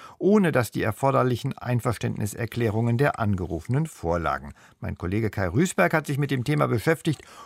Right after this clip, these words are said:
Unfreiwillig. Herr Rüßberg, Sie haben selbst Erfahrungen mit Werbeanrufen. Wie läuft sowas ab?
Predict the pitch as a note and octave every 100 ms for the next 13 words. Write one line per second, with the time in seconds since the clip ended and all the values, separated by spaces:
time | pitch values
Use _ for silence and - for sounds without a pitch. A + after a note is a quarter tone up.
0 | - - F#3 A#3+ - - E2 D#2+ F#2+ D#3
1 | D#3 - - - B2+ D#3 C#3 B2+ G#2+ C#3
2 | C#3 C#3+ E3+ E3 - F#3+ D3+ A#2+ A2 G2
3 | F#2+ G2 G#2 G2+ F#2 F#2+ F2 F#2+ G#2+ A#2+
4 | A2+ C3+ C#3+ C3+ F#2 -